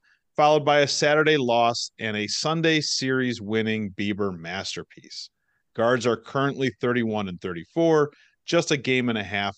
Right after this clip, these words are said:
out of first. Are the Guards winning a hundred and five or a hundred and seven games?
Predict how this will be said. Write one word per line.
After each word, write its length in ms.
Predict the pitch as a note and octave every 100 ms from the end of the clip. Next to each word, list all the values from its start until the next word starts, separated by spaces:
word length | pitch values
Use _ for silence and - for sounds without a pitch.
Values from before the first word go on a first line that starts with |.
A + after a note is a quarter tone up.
| -
out 200 | F#2 F#2
of 140 | F2+
first. 640 | - - D2 - - - _ _ _ _ _ _ C#3
Are 160 | D3+
the 100 | D#3
Guards 400 | C#3 E3 F#3 E3
winning 320 | D3+ E3+ E3+
a 100 | D3+
hundred 380 | A#2+ - F#3+ G#3
and 140 | G3 F3
five 480 | E3 D#3 D#3+ E3
or 220 | E3 C3+ B2+
a 60 |
hundred 320 | A2 D3+ D3+
and 100 | C#3+
seven 340 | C3+ C#3+ C3+ C3+
games? 420 | B2 G#2 D#2+ -